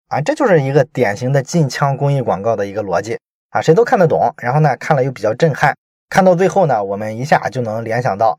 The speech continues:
这个校园的枪击案啊，多少无辜的孩子啊惨死校园。所以说这种以情动人的公益广告啊是比较容易传播的，那么按理来说呢，也是比较容易啊获得人们的认可的。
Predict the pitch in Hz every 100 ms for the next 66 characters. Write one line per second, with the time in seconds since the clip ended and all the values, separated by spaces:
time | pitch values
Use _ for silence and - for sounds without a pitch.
0 | - 101 107 95 - 117 101 110 120 101
1 | - 123 123 135 - - 104 117 107 104
2 | 135 143 131 98 110 117 104 - 123 127
3 | 110 - 120 95 113 - _ _ _ -
4 | 214 165 180 233 185 185 156 113 101 -
5 | - 123 190 247 294 113 107 110 113 110
6 | 95 90 95 - - 101 - 113 107 107
7 | 107 117 - 110 131 127 _ _ _ -
8 | 131 175 170 123 120 160 151 120 104 95
9 | 123 98 107 104 101 123 98 - 123 110
10 | 107 107 120 131 180 147 92 - 95